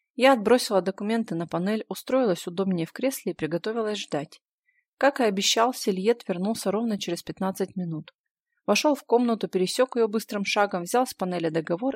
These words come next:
и бегло просмотрел его. «Я надеялся на твое благоразумие», — довольно сообщил он. «Рад, что не ошибся». «Что дальше?» — спокойно поинтересовалась я. «Мы выйдем отсюда, сядем на корабль и отправимся на Хариан», — сообщил Терхор.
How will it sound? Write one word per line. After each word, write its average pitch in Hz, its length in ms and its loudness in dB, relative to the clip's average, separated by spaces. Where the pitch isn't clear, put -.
и 190 80 -4
бегло 233 320 -2
просмотрел 190 640 -4
его. 156 300 -8
«Я 220 160 6
надеялся 226 720 2
на 196 140 -2
твое 202 260 0
благоразумие», — 190 760 2
довольно 180 360 0
сообщил 175 520 -4
он. 165 160 -8
«Рад, 247 200 4
что - 220 -2
не 175 80 -2
ошибся». 170 520 -6
«Что - 240 2
дальше?» — 214 540 0
спокойно 196 520 -6
поинтересовалась 185 840 -4
я. 180 180 -6
«Мы 285 160 4
выйдем 233 360 2
отсюда, 220 380 0
сядем 240 340 4
на 185 100 0
корабль 247 480 2
и 269 80 -4
отправимся 226 600 0
на 202 100 -2
Хариан», — 180 580 0
сообщил 165 440 -4
Терхор. 160 480 -8